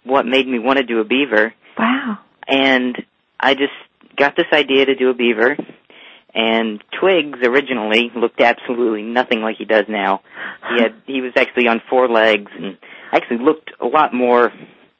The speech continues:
Speaker 1: realistic probably than he does now. And, but I started needing to know more about how the character should act. So
Speaker 2: Yeah.
Speaker 1: I started getting into watching the real beavers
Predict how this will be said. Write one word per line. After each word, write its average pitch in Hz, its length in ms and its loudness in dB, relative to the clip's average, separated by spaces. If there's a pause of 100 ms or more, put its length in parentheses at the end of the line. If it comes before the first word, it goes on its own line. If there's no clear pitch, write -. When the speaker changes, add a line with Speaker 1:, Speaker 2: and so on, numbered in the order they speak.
(280)
Speaker 1:
realistic 139 720 0
probably 117 260 4
than 110 160 -2
he 113 80 -4
does 113 260 2
now. 110 420 0 (800)
And, 127 560 0 (280)
but 143 200 0 (840)
I 143 160 0 (240)
started 175 560 2 (260)
needing 135 640 -2
to 120 200 2
know 120 280 -2
more 117 320 0
about 110 440 2 (560)
how 120 100 -2
the 113 80 -8
character 107 440 -2
should 120 140 -2
act. - 360 -2 (200)
So 107 100 4
Speaker 2:
Yeah. 95 240 2 (600)
Speaker 1:
I 113 160 2
started 110 420 0 (360)
getting 123 280 0
into 113 680 -4
watching 107 360 -2
the 107 80 -6
real 131 180 2
beavers 113 420 0